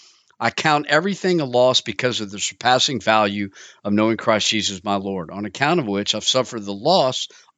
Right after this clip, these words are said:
of all things." He did. He had position, he had power, he had resources, he had influence, connection. Paul could do anything he really wanted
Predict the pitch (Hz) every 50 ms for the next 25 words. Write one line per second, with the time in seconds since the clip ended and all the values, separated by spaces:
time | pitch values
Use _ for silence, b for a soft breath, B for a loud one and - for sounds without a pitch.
0 | _ - 180 214 226 165 143 131 120 107 - - 120 107 95 85 - - - -
1 | - b b b b b b b b - 160 175 160 139 185 202 190 147 110 92
2 | 107 127 131 143 131 104 - - 107 98 - 151 170 175 - - 165 143 127 113
3 | 98 92 _ - - 147 156 160 165 170 170 175 175 165 b b b b _ 131
4 | 120 110 98 92 98 120 151 180 170 - - 175 170 170 156 - - 175 175 170
5 | 160 - b b b b b b _ 120 113 110 110 104 104 104 - - 147 160
6 | 180 165 - 175 175 165 160 156 - - - - 110 110 123 143 151 - - -
7 | 165 160 156 147 b b b b _ - - 139 147 151 147 - - - 120 110
8 | 98 - 135 135 139 143 - 151 156 175 202 185 - - 165 160 147 135 143 135
9 | 127 139 151 156 151 139 120 113 123 131 143 143 - 156 156 147 139